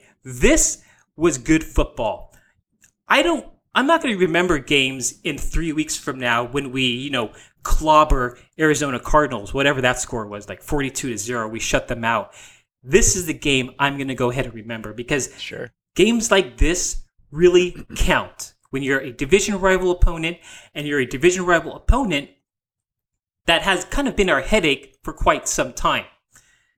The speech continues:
Speaker 1: Now, I wanna talk a little bit about Todd Gurley.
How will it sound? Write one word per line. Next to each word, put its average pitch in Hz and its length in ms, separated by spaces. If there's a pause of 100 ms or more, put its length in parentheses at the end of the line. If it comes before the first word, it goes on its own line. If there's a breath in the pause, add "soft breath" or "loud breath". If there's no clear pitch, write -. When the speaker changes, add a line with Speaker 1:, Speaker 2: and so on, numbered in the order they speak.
Speaker 1:
Now, 185 400 (840)
I 175 80
wanna 226 180
talk 190 260
a 175 40
little 180 300
bit 143 240
about 127 520
Todd 113 320
Gurley. 104 400